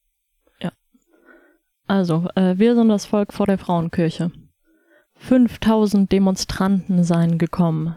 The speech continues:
sagt die Polizei. Zehntausend, sagen die Veranstalter. Der Platz ist umringt von Polizisten. Die Bewegung der regelmäßig stattfindenden Islam,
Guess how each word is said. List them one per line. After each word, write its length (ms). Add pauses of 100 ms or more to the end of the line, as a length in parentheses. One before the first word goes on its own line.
sagt 340
die 80
Polizei. 760 (400)
Zehntausend, 1040
sagen 340
die 120
Veranstalter. 920 (760)
Der 100
Platz 400
ist 260
umringt 460
von 200
Polizisten. 840 (880)
Die 80
Bewegung 580
der 200
regelmäßig 640
stattfindenden 960 (200)
Islam, 640